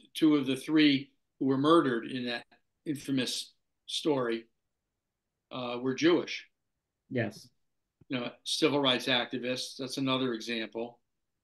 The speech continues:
Speaker 2: Yeah. And,
Speaker 1: Um, yeah.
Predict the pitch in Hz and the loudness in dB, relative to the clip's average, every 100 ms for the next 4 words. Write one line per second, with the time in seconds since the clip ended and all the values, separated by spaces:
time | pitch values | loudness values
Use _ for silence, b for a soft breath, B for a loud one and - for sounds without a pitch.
0 | _ 143 123 - _ _ _ _ _ _ | _ -2 -2 -4 _ _ _ _ _ _
1 | _ _ _ - - 90 - - - - | _ _ _ -6 -4 -2 -4 -6 -10 -18
2 | _ _ _ _ _ 117 101 | _ _ _ _ _ -12 -12